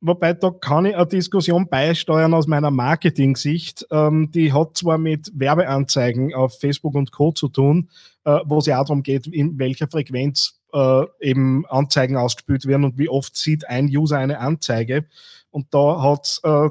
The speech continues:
der sehr geschätzte, äh, Thomas Thaler, äh,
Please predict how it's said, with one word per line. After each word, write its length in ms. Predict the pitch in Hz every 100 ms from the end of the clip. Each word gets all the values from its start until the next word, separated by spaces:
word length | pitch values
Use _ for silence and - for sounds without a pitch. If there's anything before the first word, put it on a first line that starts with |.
| 151
der 220 | 147 147
sehr 300 | - - 147
geschätzte, 920 | 175 180 156 156 - 165 160 165 180
äh, 200 | 147 147 170 -
Thomas 380 | 147 156 151
Thaler, 560 | - 123 135 156 147 147 -
äh, 180 | 143